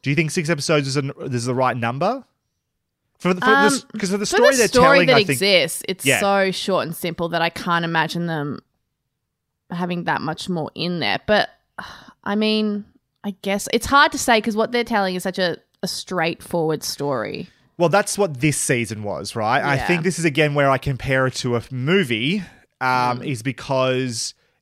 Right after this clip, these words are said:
Speaker 1: it really just hit those beats that you would in a sort of hour and a half to two hour movie. And
Speaker 2: Mm-hmm.
Speaker 1: if you were to get more episodes, you could start to be more episodic. You could have episodes that are centered on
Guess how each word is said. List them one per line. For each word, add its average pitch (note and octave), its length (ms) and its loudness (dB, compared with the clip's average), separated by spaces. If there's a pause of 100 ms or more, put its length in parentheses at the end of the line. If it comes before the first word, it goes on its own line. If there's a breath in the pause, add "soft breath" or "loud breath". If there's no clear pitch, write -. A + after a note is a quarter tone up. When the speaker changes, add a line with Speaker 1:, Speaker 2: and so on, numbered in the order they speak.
(120)
Speaker 1:
it C3 320 -4
really C3+ 400 0
just - 460 -4
hit - 320 -4
those A2+ 640 -4
beats A#2 400 -2
that - 100 -8
you A2+ 140 -12
would A2 200 -6
in A2 120 -6
a A2 180 -4
sort A#2 160 -6
of G#2+ 60 -4
hour A2 200 -2
and G#2+ 80 -4
a F#2 40 -6
half G#2 180 -10
to - 60 -20
two G#2+ 140 -6
hour G2+ 80 -4
movie. B2 420 -2
And B2 240 -4
Speaker 2:
Mm-hmm. F3+ 300 -8 (760 loud breath)
Speaker 1:
if G3 280 0
you G#3 140 -4
were G3+ 100 4
to F3 60 0
get D3+ 200 0
more C3 200 -2
episodes, B2 640 0
you B2+ 60 -2
could - 240 -8
start C3+ 340 0
to C3+ 80 -6
be B2 160 -4
more A#2 200 -2
episodic. - 720 -8
You C#3 100 -4
could C3+ 140 0
have C#3+ 580 2
episodes B2 500 -4
that B2 60 -4
are A2+ 60 -2
centered A#2 440 -4
on G#2+ 400 -6